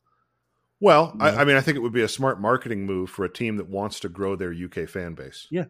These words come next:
Speaker 1: to try and get him
Speaker 2: Yeah.
Speaker 1: on a roster.
Speaker 2: I'm looking
Speaker 1: I
Speaker 2: here that his net worth is five million as of twenty twenty-three. So
Speaker 1: Okay. Yeah. I, I mean, I, I could see it very, like, I could see him working as a,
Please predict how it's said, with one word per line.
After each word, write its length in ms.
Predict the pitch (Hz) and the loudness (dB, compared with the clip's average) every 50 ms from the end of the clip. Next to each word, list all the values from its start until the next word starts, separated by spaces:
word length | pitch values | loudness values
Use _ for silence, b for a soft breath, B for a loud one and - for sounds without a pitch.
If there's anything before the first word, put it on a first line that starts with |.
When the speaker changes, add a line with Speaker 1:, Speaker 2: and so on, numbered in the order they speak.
| _ | _
Speaker 1:
to 80 | - 87 | -18 -18
try 300 | - - - 104 98 92 | -12 -6 -4 -4 -4 -4
and 140 | 87 87 85 | -6 -8 -8
get 140 | 90 87 - | -10 -8 -6
him 120 | - 147 | -6 -6
Speaker 2:
Yeah. 60 | 147 | -6
Speaker 1:
on 100 | 82 76 | -6 -8
a 40 | 69 | -10
roster. 460 | 71 71 71 71 - - - - _ _ _ _ _ _ _ _ _ - | -12 -12 -14 -14 -16 -16 -18 -18 _ _ _ _ _ _ _ _ _ -6
Speaker 2:
I'm 100 | 131 135 | -2 0
looking 160 | 147 156 143 | 2 4 4
Speaker 1:
I 40 | 185 | 4
Speaker 2:
here 180 | 170 143 139 139 | 4 4 2 0
that 120 | 135 127 | 0 0
his 140 | 120 120 120 | -2 -4 -4
net 200 | 127 127 127 120 | -2 -2 -2 0
worth 220 | 131 127 135 - | -2 -2 -2 -2
is 140 | 127 117 - | -2 -4 -4
five 380 | - - - 123 123 123 123 127 | -4 0 2 2 2 2 0 -2
million 340 | 127 123 123 135 143 147 | -4 -4 -4 -4 -4 -6
as 200 | 143 139 135 131 | -6 -6 -6 -8
of 100 | 135 127 | -8 -10
twenty 240 | - - 143 139 139 | -10 -8 -8 -8 -8
twenty-three. 560 | 139 - 139 139 135 - 139 139 143 151 - _ _ _ | -8 -6 -8 -8 -8 -6 -6 -6 -6 -8 -10 _ _ _
So 280 | - - - 104 107 104 | -18 -14 -10 -10 -8 -8
Speaker 1:
Okay. 220 | 101 - - 90 87 _ _ _ - | -10 -10 -12 -12 -14 _ _ _ -8
Yeah. 240 | 110 101 85 76 - _ - | -6 -6 -6 -6 -10 _ -8
I, 140 | 101 127 139 | -6 -6 -4
I 120 | - 127 | -4 -2
mean, 160 | 131 135 127 | -2 -2 0
I, 180 | 107 127 156 156 156 - | 2 2 2 2 2 0
I 160 | - 139 175 | 2 4 4
could 200 | - - 185 160 | 4 2 -2 -4
see 260 | - - - 147 135 127 | -4 -2 -2 0 0 0
it 180 | 117 - - | -2 -4 -6
very, 480 | 101 117 120 123 123 120 120 117 113 - _ _ _ _ | -4 0 0 2 2 0 -2 -4 -6 -10 _ _ _ _
like, 240 | - 120 101 98 120 | -8 -8 -6 -4 -4
I 100 | 117 127 | -4 -4
could 160 | - 147 131 | -4 -6 -6
see 160 | - - 135 | -6 -6 -6
him 340 | 117 123 120 110 104 104 104 _ _ - | -4 -4 -4 -4 -6 -8 -12 _ _ -10
working 340 | 107 110 110 - 113 101 | -8 -8 -8 -8 -8 -6
as 260 | 98 92 92 92 87 - | -6 -6 -6 -6 -6 -6
a, 380 | 90 87 87 85 85 85 - | -6 -6 -6 -8 -8 -10 -14